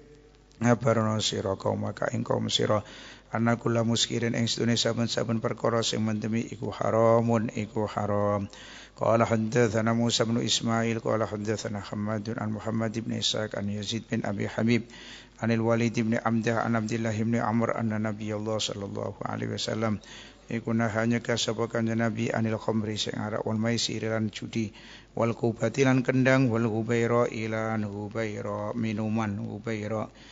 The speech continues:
Faqala lan ngendika sapa Kanjeng Nabi, "Kullu muskirin utai saben-saben perkara sing mendemi iku haramun." Qala ngendika sapa Abu Dawud, qala ngendika sapa Ibnu Salam, Abu Ubaidin,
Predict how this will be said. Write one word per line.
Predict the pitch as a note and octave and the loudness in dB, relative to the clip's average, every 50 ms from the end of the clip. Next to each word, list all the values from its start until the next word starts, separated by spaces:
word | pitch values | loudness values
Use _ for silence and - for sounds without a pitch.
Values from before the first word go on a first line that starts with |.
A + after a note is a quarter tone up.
| - - - - - | -20 -20 -20 -14 -8
Faqala | - G#2 G#2+ - A2+ A2+ A#2 A2+ A#2 A2+ | -6 -6 -4 0 2 2 4 4 2 4
lan | A#2 A#2 A#2 | 4 4 4
ngendika | A2+ G#2 A#2 A2+ - B2+ | 2 0 -2 -2 -2 0
sapa | A#2+ A2+ A#2+ A2+ G#2+ A#2 A2+ | 0 0 -2 -2 -2 -4 -2
Kanjeng | - A#2+ A2+ A2+ A2+ A2+ | -2 0 0 2 2 2
Nabi, | A2+ A2+ G#2+ A2+ A2+ A2+ A2 | 0 -2 -2 -4 -6 -6 -4
"Kullu | - G#2+ G#2 G#2+ | -4 -4 -4 -2
muskirin | G#2+ G#2+ G#2+ G2+ - - G#2+ G#2+ G#2+ G#2+ G#2 A#2+ | -2 -2 -2 -4 -4 -6 -6 -8 -8 -6 -6 -6
utai | A2+ - A2 G#2 | -6 -6 -6 -6
saben-saben | - - A#2 A2 G#2+ G#2+ G#2 - A#2 A2 A#2 A#2 A2+ | -4 -4 -4 -4 -4 -4 -2 -2 -2 -2 -2 -2 -2
perkara | G#2+ A#2 A#2 A2 A#2 A2 A2 A2 | -2 -2 -2 -2 0 0 0 -2
sing | G#2 - - G#2+ G#2+ | -2 -2 -2 -2 -2
mendemi | G#2+ G2+ - G2+ G2+ G#2 | -2 -4 -4 -6 -6 -6
iku | G#2+ - - - A2+ | -6 -8 -10 -10 -10
haramun." | G#2+ - - G#2+ G#2 G#2 G#2 G2+ G#2+ G#2+ G#2 - - - - - - - - - - | -8 -6 -2 -2 0 0 2 2 2 0 0 -2 -6 -12 -18 -18 -18 -18 -20 -12 -8
Qala | - A2 A2 A#2 A#2+ A#2+ | -2 0 2 4 4 6
ngendika | A#2 A#2+ G#2+ A#2 A2+ - A#2 A#2 | 4 4 4 2 0 0 0 0
sapa | - - A#2 G#2 A#2 A#2+ A#2 | 2 0 2 4 4 4 4
Abu | G#2+ A2 A#2+ | 4 2 -2
Dawud, | A2+ G#2+ A#2+ A#2 A#2 A#2+ A2+ - | 0 0 2 2 2 2 0 0
qala | - A#2+ A#2 A2+ A#2 | 0 0 2 4 4
ngendika | A#2+ A#2 A2 A2+ - A#2 | 4 2 2 0 -2 -2
sapa | A2 - - A2+ G#2 A#2 A#2+ | -2 0 0 0 0 -2 -2
Ibnu | A#2 G#2 A2 A2 A#2 A2 | -2 -2 -2 -2 0 0
Salam, | - - A2 A2 A2 A2+ A2+ G#2 - A2 | 0 -2 -2 -2 -2 -2 -2 -2 -4 -4
Abu | G#2+ G#2 A#2 | -6 -6 -6
Ubaidin, | - A2 G#2 G2+ A#2 A#2+ A2+ C3 C#3+ D3+ F#3+ | -6 -6 -4 -2 -2 0 4 6 6 6 4